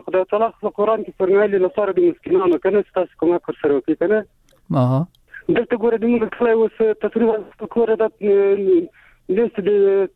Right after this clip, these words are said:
Speaker 1: څلور پنځه سوه نفره ورکړی چې سړک یې، یعنې دا فیډالان خلک چې ګرمي لري، مثلا موټر لري، تجارت یې موټر وکړي، نور دوکانونه لري، ښه هسته لري، بس ښه روغ رمټ دي. کوم دغه کومک ورکړي، کله کې که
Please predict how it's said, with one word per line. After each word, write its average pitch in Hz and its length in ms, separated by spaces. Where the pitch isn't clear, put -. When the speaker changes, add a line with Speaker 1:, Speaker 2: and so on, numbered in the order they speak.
Speaker 1:
څلور 208 240
پنځه 202 280
سوه 196 280
نفره 190 260
ورکړی 185 360
چې - 120
سړک 202 220
یې، 190 140
یعنې 185 200
دا 170 120
فیډالان 190 460
خلک 202 280
چې 190 80
ګرمي 190 280
لري، 196 180
مثلا 196 240
موټر 180 240
لري، 180 140
تجارت 180 500
یې 180 120
موټر 180 240
وکړي، 175 340
نور 190 140
دوکانونه 180 580
لري، 175 220
ښه - 320
هسته - 280
لري، 202 240
بس 185 220
ښه 240 160
روغ 233 160
رمټ 208 320
دي. - 80
کوم 247 160
دغه 220 220
کومک 202 320
ورکړي، 202 680
کله 196 160
کې 147 160
که 196 80